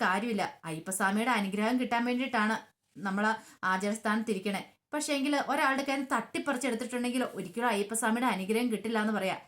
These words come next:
ഈ സമയം തിരുമേനി പറഞ്ഞ ശരിയായിട്ടുള്ള കാര്യം അത്. അപ്പൊ ഒരായ്മക്കാൽ ഒരാൾ പറഞ്ഞു, "അങ്ങനെ ആചാരസ്ഥാനം ഇങ്ങനെ ഒരാൾക്ക് നൽകിയിട്ട് പിന്നെ അത് അവരുടെ നിന്ന്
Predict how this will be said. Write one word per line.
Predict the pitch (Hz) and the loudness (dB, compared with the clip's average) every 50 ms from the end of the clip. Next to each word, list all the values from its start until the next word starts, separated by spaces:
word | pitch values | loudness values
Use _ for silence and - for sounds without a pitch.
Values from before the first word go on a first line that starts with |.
| _ - - _ _ - | _ -20 -20 _ _ -12
ഈ | 156 160 | -10 -8
സമയം | - 190 175 180 185 202 254 - _ _ _ _ _ - - _ - | -8 -8 -6 -6 -6 -8 -8 -12 _ _ _ _ _ -20 -12 _ -6
തിരുമേനി | 190 175 175 180 185 196 220 | -6 -6 -6 -4 -2 0 0
പറഞ്ഞ | 226 214 202 208 - | 0 0 0 -2 -2
ശരിയായിട്ടുള്ള | 214 170 165 180 185 196 208 214 220 233 240 | -4 -4 -2 -2 -2 -2 -2 0 -2 -2 0
കാര്യം | 240 208 180 180 185 233 226 202 | 0 0 0 0 0 0 0 0
അത്. | 185 180 - - - - _ _ _ - | -2 -2 -6 -8 -12 -20 _ _ _ -14
അപ്പൊ | 226 - 247 254 - - - _ _ _ _ _ _ - | -12 -12 -12 -12 -14 -20 -20 _ _ _ _ _ _ -4
ഒരായ്മക്കാൽ | 330 330 320 320 330 320 302 294 - 311 311 294 240 | -2 0 0 0 0 0 0 0 0 0 2 2 2
ഒരാൾ | 226 226 233 240 | 2 2 2 2
പറഞ്ഞു, | 233 220 208 214 208 - - - | 2 2 2 0 0 -2 -6 -10
"അങ്ങനെ | 175 180 185 208 196 175 165 | -8 -4 -2 0 2 2 0
ആചാരസ്ഥാനം | 175 170 202 196 202 208 - - 220 214 240 247 | 0 0 -2 -4 -4 -4 -2 0 0 2 2 0
ഇങ്ങനെ | 226 226 240 220 | 0 0 0 0
ഒരാൾക്ക് | 202 220 226 220 220 - 247 247 | 2 2 2 2 0 0 0 0
നൽകിയിട്ട് | 220 196 196 196 226 226 226 240 - - - | 0 0 0 0 0 0 0 -2 -4 -4 -4
പിന്നെ | 349 349 349 349 294 | -4 -2 0 0 0
അത് | 269 269 | 2 2
അവരുടെ | 247 247 247 240 254 | 2 0 0 2 2
നിന്ന് | 254 269 | 2 0